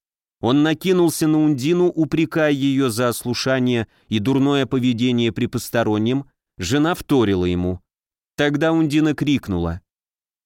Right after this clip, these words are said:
«Коли вам нравится браниться, и вы не хотите исполнять мои просьбы, спите одни в вашей старой прокопченной хижине». И, стремглав вылетев из дома, она в мгновение ока скрылась в ночной тьме.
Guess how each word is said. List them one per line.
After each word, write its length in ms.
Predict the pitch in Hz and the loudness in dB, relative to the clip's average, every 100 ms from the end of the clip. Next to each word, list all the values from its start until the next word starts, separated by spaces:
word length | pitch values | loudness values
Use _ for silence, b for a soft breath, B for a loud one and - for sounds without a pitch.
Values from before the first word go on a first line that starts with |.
| _ _ | _ _
«Коли 260 | 180 175 | 2 2
вам 280 | 165 170 170 | 2 2 2
нравится 460 | 170 170 165 - 165 | 2 2 0 -2 -2
браниться, 720 | 160 156 170 185 - 147 139 | 2 2 2 0 -2 -6 -2
и 120 | 160 | 0
вы 100 | 156 | 2
не 100 | 165 | 2
хотите 540 | 165 170 160 170 - 160 | 0 -2 -2 -6 -2 -4
исполнять 560 | - 151 147 156 147 | -2 -2 0 0 -2
мои 200 | 160 147 | -2 0
просьбы, 540 | 147 185 226 143 113 107 - _ _ _ | 0 0 -2 -2 -4 -4 -10 _ _ _
спите 520 | - - 220 185 214 | -14 -4 -4 0 0
одни 340 | 214 180 220 214 | 0 -2 -2 0
в 40 | |
вашей 340 | 170 160 170 | 0 0 -2
старой 400 | 156 - 175 170 | -4 -2 0 0
прокопченной 680 | 151 165 165 156 - 160 151 | 0 0 0 -2 0 2 2
хижине». 640 | 143 - 151 135 135 135 131 _ _ _ _ _ _ _ _ | 0 0 0 2 2 0 -4 _ _ _ _ _ _ _ _
И, 120 | 104 107 | -4 -4
стремглав 760 | - 117 135 120 143 156 - | -2 0 0 2 2 0 0
вылетев 520 | 135 151 139 - 117 - | 2 2 2 0 -6 -4
из 240 | 131 98 | -4 -2
дома, 440 | 139 156 185 185 175 _ _ _ _ - | -2 0 0 -2 -6 _ _ _ _ -4
она 300 | 95 107 110 | -2 0 -2
в 120 | 82 | -2
мгновение 600 | 101 92 123 127 120 113 | -4 -2 0 0 0 0
ока 420 | - 190 - 175 | 2 2 2 -2
скрылась 800 | 170 - 113 120 143 147 131 - - _ | -2 -4 0 2 2 0 -2 -8 -14 _
в 100 | 85 | -4
ночной 460 | 107 101 - 98 98 | -2 -4 -2 -2 -2
тьме. 420 | - 87 73 | -6 -10 -10